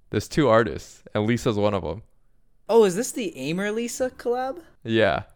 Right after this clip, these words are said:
Speaker 2: Oh, that's gonna be fire. I haven't heard it. It's probably not out yet.
Speaker 1: Isn't that crazy?
Speaker 2: That is crazy, though. That's, um,
Speaker 1: Yeah, w-, I mean, no,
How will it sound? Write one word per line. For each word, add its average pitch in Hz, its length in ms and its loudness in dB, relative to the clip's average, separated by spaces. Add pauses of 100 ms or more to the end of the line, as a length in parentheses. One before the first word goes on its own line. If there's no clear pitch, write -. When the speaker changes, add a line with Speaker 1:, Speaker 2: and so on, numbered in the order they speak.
(300)
Speaker 2:
Oh, 135 160 -6
that's 135 200 -4
gonna 185 120 -10
be 143 40 -8
fire. 117 360 -10
I 113 60 -8
haven't 202 220 0
heard 170 180 2
it. 147 160 -2
It's 135 200 -12
probably 147 200 -8
not 131 140 -6
out 123 140 -6
yet. 120 80 -2
Speaker 1:
Isn't 110 40 0
that 175 160 0
crazy? 92 280 -2
Speaker 2:
That 156 120 2
is 165 140 -6
crazy, 139 340 -6
though. 104 240 -14 (920)
That's, 117 220 -14
um, 110 400 -12
Speaker 1:
Yeah, 113 80 8
w-, 107 160 6
I 120 80 2
mean, 127 240 0
no, 117 140 -2